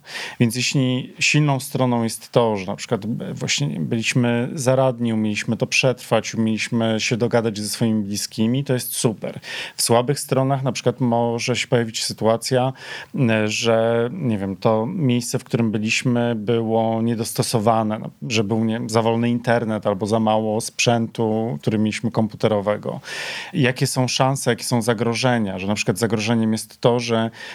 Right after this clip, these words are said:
nie zarabialiśmy pieniędzy. I jak sobie to wypiszemy, to potem możemy zobaczyć, aha, więc jeśli zarabiałem, e, w czasie tej pandemii byłem uzależniony tylko od jednego źródła dochodu,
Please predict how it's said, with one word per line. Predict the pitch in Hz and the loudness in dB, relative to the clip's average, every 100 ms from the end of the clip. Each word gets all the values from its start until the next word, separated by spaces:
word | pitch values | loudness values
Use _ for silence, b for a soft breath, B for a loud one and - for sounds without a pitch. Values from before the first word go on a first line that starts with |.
| B | B
nie | 135 120 110 | 0 2 2
zarabialiśmy | 120 117 117 120 - 123 | 2 2 0 0 -2 0
pieniędzy. | 120 110 107 110 107 135 151 180 B B B | 2 2 2 0 0 0 0 0 B B B
I | 202 180 | 0 2
jak | 135 - - | 2 0 -4
sobie | - 117 123 | -2 0 0
to | 156 151 | 0 -2
wypiszemy, | 180 123 131 127 214 208 123 | 0 -2 0 0 2 2 2
to | 135 | 0
potem | 160 185 165 | 0 0 2
możemy | 143 139 143 | 0 0 0
zobaczyć, | 139 123 117 101 - | 0 2 2 0 -4
aha, | 143 120 98 | 0 2 2
więc | 101 - | 0 -2
jeśli | 135 139 | -2 0
zarabiałem, | 123 123 120 151 143 143 - | 0 0 2 2 0 -2 0
e, | 127 110 | 0 0
w | - | -4
czasie | - 139 139 - 127 113 117 B B B B 123 101 | 0 2 2 2 2 2 0 B B B B 0 4
tej | 113 113 113 131 - _ _ _ _ _ - - 135 | 4 4 2 -2 -8 _ _ _ _ _ -8 -2 2
pandemii | 123 117 131 113 98 | 2 2 2 2 0
byłem | 117 120 | 0 0
uzależniony | 127 127 120 123 143 143 | 0 0 0 2 0 0
tylko | 139 131 | 0 0
od | 113 | 2
jednego | 123 135 147 135 | 2 2 2 0
źródła | 127 127 120 | 0 0 0
dochodu, | 110 117 123 98 92 - | 0 2 0 0 -6 -12